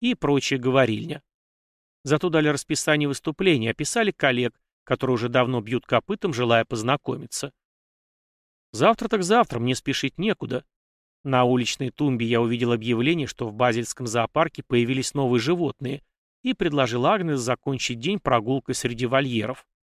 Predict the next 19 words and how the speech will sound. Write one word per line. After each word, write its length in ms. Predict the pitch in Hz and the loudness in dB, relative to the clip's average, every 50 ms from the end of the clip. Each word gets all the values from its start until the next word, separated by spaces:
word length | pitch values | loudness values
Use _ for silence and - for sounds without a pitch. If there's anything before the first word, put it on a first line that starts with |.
| _ _ _ _ _ _ _ _ _ _ _ - | _ _ _ _ _ _ _ _ _ _ _ 2
И 140 | 147 147 143 | 4 6 6
эта 180 | 127 117 - | 6 4 2
инициатива 640 | 117 117 113 - - - 117 113 - - 233 262 226 | -2 -2 -2 -4 -2 -2 -2 -2 -2 -4 -4 -4 -4
встретила 460 | - - - 135 147 - - 160 147 | -6 -4 -4 -2 -2 -2 -2 -2 -2
полное 400 | - - - 117 117 110 117 117 | -2 0 0 0 2 2 0 0
одобрение. 600 | 113 120 139 147 143 131 117 110 110 117 120 - _ _ _ _ _ _ _ _ _ _ _ _ _ _ _ _ - | 2 2 2 2 2 0 0 0 -2 -4 -8 -10 _ _ _ _ _ _ _ _ _ _ _ _ _ _ _ _ -4
Балеты 500 | 123 123 131 131 135 139 127 - - 127 | 2 4 4 6 6 4 2 2 2 2
и 20 | |
оперы 380 | 131 147 180 175 - 139 123 117 | 2 2 2 2 0 0 -2 0
мы 120 | 123 117 | 0 -2
переели 460 | - - 120 123 131 131 143 139 139 | -2 -2 -2 0 0 0 0 0 0
еще 220 | 139 - - - 120 | 0 -2 -4 -6 -8
в 100 | - _ | -8 _
Питере, 420 | - 226 220 - - 120 135 - - | -6 -6 -4 -4 -6 -10 -10 -12 -6
театральные 520 | - - 131 127 - 151 175 196 190 160 143 | -2 0 0 2 2 2 0 2 2 0 -2
постановки 600 | - - - - 139 135 127 120 - - - 139 | -4 -6 -4 -2 0 0 0 -2 -4 -6 -4 -4
нас 180 | 143 135 - | -4 -4 -2
волновали 540 | - 135 135 131 135 131 127 131 127 127 131 | -2 -2 -2 0 0 2 2 2 2 2 0
мало. 400 | 151 185 196 143 120 120 120 - | 0 0 0 0 0 -2 -6 -8